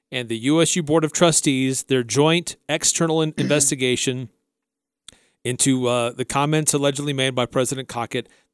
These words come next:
they released their findings today. Craig Hislop has gone through the report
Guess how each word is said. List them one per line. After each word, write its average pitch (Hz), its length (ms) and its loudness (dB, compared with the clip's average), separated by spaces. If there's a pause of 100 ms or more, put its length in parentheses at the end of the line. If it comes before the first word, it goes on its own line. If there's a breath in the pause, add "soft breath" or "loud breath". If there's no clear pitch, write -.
(100)
they 131 460 0 (760)
released 143 720 4
their 147 140 4
findings 120 580 -2
today. - 320 -12 (1600)
Craig 147 220 4
Hislop 151 500 2 (120)
has 113 400 -2 (600)
gone 143 240 4
through 160 220 4
the 139 80 0
report 175 480 4